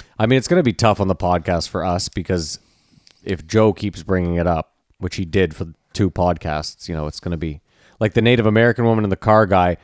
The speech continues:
were very low on the coronavirus 'cause they were specific. But like any comedian he brings on or anything like that, it's gonna be a lot of this. It's gonna be a, you know, I apologize, guys, if it, you know, we're trying here.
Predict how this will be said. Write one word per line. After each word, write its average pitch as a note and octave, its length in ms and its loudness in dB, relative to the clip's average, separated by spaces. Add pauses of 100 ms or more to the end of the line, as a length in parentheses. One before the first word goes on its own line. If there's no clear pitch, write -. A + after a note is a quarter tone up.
(300)
were G#2 140 -2
very G2+ 300 2
low G2+ 280 4
on F#2+ 100 0
the F#2 80 0
coronavirus F2 920 0 (280)
'cause G2+ 100 -6
they F#2+ 100 0
were F2+ 100 0
specific. - 680 -4 (480)
But F#2+ 140 -4
like F#2+ 180 0
any A2+ 180 2
comedian G2+ 440 0
he F2 60 0
brings F2 300 -2
on F2 160 0
or E2+ 60 -2
anything E2 180 -4
like E2 120 -6
that, E2+ 120 -4
it's D#2+ 100 -10
gonna A2 120 -2
be F2 80 0
a E2 60 0
lot E2+ 280 2
of D#2 80 -2
this. F2 360 0
It's - 100 -14
gonna F#2+ 160 -4
be E2 160 -4
a, D2+ 180 -6 (240)
you F2 80 -12
know, D#2 200 -10 (840)
I A2+ 80 6
apologize, G2+ 500 4
guys, F2+ 300 0
if E2+ 140 -8
it, F2 120 -12 (460)
you G2+ 80 -6
know, E2+ 160 -6 (260)
we're G2 120 -4
trying F#2 360 0
here. D#2+ 220 -6